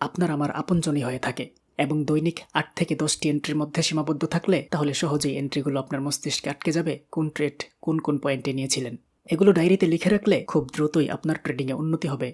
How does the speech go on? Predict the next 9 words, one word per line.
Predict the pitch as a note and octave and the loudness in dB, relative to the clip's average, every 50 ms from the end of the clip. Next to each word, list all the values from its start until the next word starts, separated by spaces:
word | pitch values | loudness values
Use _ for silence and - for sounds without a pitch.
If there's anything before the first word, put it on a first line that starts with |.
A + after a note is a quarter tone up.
| - | -4
ইনশাআল্লাহ। | D#3 D3+ C#3+ - D3 C3 B2 B2 A#2+ A#2+ - - _ _ _ _ _ _ | -4 -4 -2 -2 -4 -4 -6 -8 -10 -12 -14 -16 _ _ _ _ _ _
আজকের | - D#3 - - - G#3 G3 F3 | -2 -2 -2 4 4 4 6 6
দিনে | G3 F#3+ G3+ | 4 4 6
আমি | F#3+ F3+ F3+ | 4 4 2
পঁচাত্তর | F3 - F3 - G3 - - G#3 G3 | 0 -2 -2 -2 -2 0 0 0 0
পার্সেন্ট | - F3 - - F3+ E3 - - - | 0 -2 -2 0 -2 -2 -2 -8 -6
উইন | - D#3 D#3+ E3 | 0 0 2 2
রেট | D#3+ F3+ G#3+ A#3+ A#3 G3 | 4 4 4 6 6 4
আর | D3 C3 | 2 0